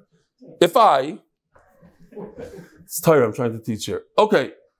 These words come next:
whatever. The point is, if you do two Isurim that happen simultaneously,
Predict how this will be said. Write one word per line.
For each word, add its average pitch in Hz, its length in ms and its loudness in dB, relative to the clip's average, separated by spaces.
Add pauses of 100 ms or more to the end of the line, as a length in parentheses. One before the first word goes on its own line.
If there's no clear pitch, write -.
(340)
whatever. 151 420 4
The 131 120 -4
point 214 380 0
is, 151 320 0
if 151 100 -6
you 165 100 -4
do 262 220 0
two 277 120 0
Isurim 196 500 2
that 156 140 2
happen 214 420 -2
simultaneously, 185 1040 -2